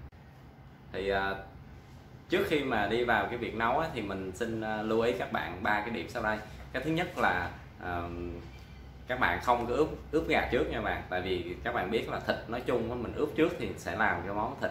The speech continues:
nó, nó mềm hơn. Và khi các bạn nấu qua nước nữa thì nó sẽ làm cho cái thịt gà nó, nó quá mềm đi. Thì nó sẽ không còn ngon nữa.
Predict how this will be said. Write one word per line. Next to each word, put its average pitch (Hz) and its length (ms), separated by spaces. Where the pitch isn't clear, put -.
nó, 120 380
nó 123 80
mềm 113 300
hơn. 113 220
Và - 140
khi 107 80
các 110 180
bạn 87 200
nấu 113 220
qua 135 140
nước 127 280
nữa 92 220
thì 92 140
nó 95 120
sẽ 82 300
làm 85 280
cho 95 220
cái 117 180
thịt 87 160
gà 87 300
nó, 101 100
nó 120 240
quá 127 200
mềm 110 240
đi. 110 160
Thì 87 100
nó 92 160
sẽ 92 220
không 110 260
còn 87 400
ngon 101 520
nữa. 87 280